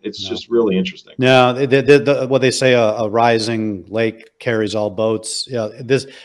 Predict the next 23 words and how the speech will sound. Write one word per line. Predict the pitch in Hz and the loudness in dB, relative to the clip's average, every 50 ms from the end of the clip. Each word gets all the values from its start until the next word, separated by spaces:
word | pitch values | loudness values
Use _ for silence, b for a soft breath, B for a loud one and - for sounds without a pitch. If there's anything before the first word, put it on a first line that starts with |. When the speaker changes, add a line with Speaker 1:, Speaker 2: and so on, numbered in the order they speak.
| B B | B B
Speaker 2:
we | 131 143 160 165 | 2 6 6 6
are | 151 143 135 131 | 6 6 4 4
in | 123 117 | 2 2
a | 113 107 95 87 - - - 143 117 | 0 -2 -4 -6 -14 -20 -20 -10 -2
world-changing | 117 135 147 151 147 139 113 - - - 135 127 127 120 110 117 120 120 120 117 110 104 - - _ _ | 0 2 4 4 2 2 -2 -8 -6 -4 -2 -2 -2 -2 -4 -4 -4 -4 -4 -4 -6 -8 -10 -14 _ _
paradigm | - - 135 127 127 120 120 117 117 110 104 | -4 0 2 2 2 2 0 0 -2 -2 -4
shift. | - - - - 123 113 113 110 - - - b b b b b b b _ | -6 -8 -6 -4 -2 -2 -2 -2 -4 -8 -18 b b b b b b b _
The | - | -6
built | 101 113 139 139 135 | -2 0 0 0 0
environment | 135 123 110 120 117 113 110 107 98 | -2 -2 0 0 0 0 -2 -4 -6
has | - - 127 123 123 120 - | -8 -6 -4 -4 -4 -4 -6
to | - 117 | -12 -14
change. | - - - - 113 107 110 107 101 92 | -14 -14 -12 -10 -10 -8 -8 -10 -10 -10
You | 107 127 117 | -12 -8 -4
guys | 123 120 117 104 98 | -2 -2 -2 -2 -4
are | 98 | -8
part | - - - 117 107 107 | -10 -6 -4 -2 -2 -4
of | 101 | -4
it. | 101 90 87 | -6 -4 0
They're | 131 131 127 | 0 0 0
part | 127 - 113 104 101 | -2 -4 -4 -2 -2
of | 101 95 | -4 -6
it. | 98 - | -8 -10